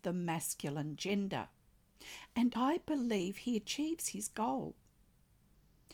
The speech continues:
He tries to shed light on how needlework operated in the making of modern masculinities, to show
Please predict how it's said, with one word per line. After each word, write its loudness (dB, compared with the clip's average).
He 6
tries 4
to -6
shed 2
light 2
on 0
how -2
needlework 0
operated -2
in -4
the -2
making -4
of -12
modern -2
masculinities, -4
to 0
show 6